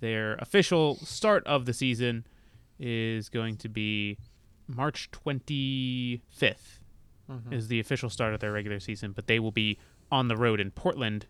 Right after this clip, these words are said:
Speaker 1: for that game, and then they'll be back in early April for their home opener. And by that point, Orlando City will have played, like, eight games. So, fun times.
Speaker 2: Yeah.
Speaker 1: All right.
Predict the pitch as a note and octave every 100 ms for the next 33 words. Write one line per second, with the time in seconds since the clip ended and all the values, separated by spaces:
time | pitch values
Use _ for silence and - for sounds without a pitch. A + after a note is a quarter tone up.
0 | - - - G#2 F#2+ G#2+ G2+ G#2 F#2+ F#2
1 | F#2+ F#2+ G2 G2 F#2+ F#2+ F#2+ F#2+ - G2
2 | F#2+ G#2 G2 G2+ F#2 - - F#2 C3+ B2+
3 | A2 - - A2+ - F2+ - - - -
4 | - - _ _ - - - - - _
5 | _ _ - G2+ F#2 F#2+ A2+ B2+ B2 B2
6 | A2 G#2 G#2+ G#2 G2+ A#2 G2 F#2+ F2 G2+
7 | F#2 F2 - A#2 - F#2 F2 - - -
8 | - - _ - - - - C3+ A#2 F#2
9 | F#2+ - _ - _ _ _ _ _ _
10 | - - - - - - - - - -
11 | - - - - - - - F#3 D3